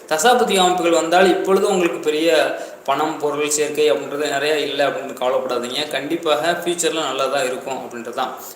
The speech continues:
தசா அமைப்புகள் என்ன போகுது அப்படின்றத நம்ம பார்க்கலாம். என்ன டைம் கொடுக்காதனால ஓரளவுக்கு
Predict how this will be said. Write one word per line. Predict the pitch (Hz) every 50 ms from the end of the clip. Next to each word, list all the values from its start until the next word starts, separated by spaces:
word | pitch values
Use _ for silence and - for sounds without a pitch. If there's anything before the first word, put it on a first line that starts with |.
| -
தசா | - 123 120 - 175
அமைப்புகள் | 170 170 165 165 - - 180 180 170
என்ன | 156 151 151 156 156
போகுது | 156 151 147 151 147 147 143
அப்படின்றத | 131 123 127 123 131 139 170 190
நம்ம | 185 151 135 123
பார்க்கலாம். | 117 135 135 135 135 147 165 208 285 - - - - -
என்ன | 151 151 151 160 165 156
டைம் | - 143 143 180 190 190
கொடுக்காதனால | 180 165 160 160 151 147 143 143 156 214 254 - - - - - - -
ஓரளவுக்கு | - 151 165 175 185 202 196 - - 294